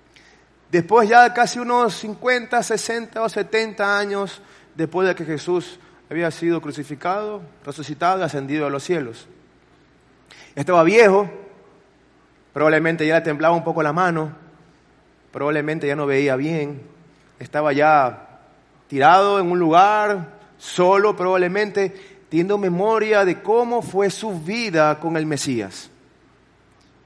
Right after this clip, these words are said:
Y déjame decirte algo, Juan nos da un significado de lo que signif-, de lo que al respecto es Dios,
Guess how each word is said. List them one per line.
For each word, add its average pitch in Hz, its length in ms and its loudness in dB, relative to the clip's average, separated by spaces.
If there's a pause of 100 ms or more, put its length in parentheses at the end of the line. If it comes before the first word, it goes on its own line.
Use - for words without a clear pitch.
(300)
Y 185 80 -8
déjame 262 240 0
decirte 202 400 -2
algo, 127 280 4 (2000)
Juan 294 360 0
nos 226 140 0
da 233 160 2
un 247 140 -2
significado 214 580 -4
de 254 60 -2
lo 233 80 -2
que 202 80 -6
signif-, 185 300 -8
de 170 100 -6
lo 175 100 -4
que 175 320 -2
al 175 80 -4
respecto 202 500 -2
es 180 160 0
Dios, 139 480 0